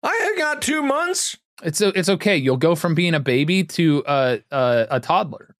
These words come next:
Speaker 1: Do you know how long babies take to grow? <laughs>
Speaker 2: You're, you're an older baby. You're, you're bordering the toddler <laughs>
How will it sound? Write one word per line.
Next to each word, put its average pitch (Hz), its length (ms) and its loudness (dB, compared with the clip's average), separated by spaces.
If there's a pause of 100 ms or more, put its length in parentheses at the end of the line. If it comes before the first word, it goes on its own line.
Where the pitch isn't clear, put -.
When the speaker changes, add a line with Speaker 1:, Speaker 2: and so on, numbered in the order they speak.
(120)
Speaker 1:
Do 131 100 -4
you 143 80 -2
know 151 160 -2
how 135 140 -2
long 208 260 -2
babies 95 380 -4
take 98 220 -4
to 110 60 -4
grow? 131 120 -4
<laughs> - 1300 2 (2500)
Speaker 2:
You're, 285 280 6
you're 254 240 4
an 262 80 4
older 220 460 6
baby. 151 320 4
You're, 170 240 4
you're 180 160 6
bordering 175 500 4
the 151 80 4
toddler 139 460 2
<laughs> 131 120 0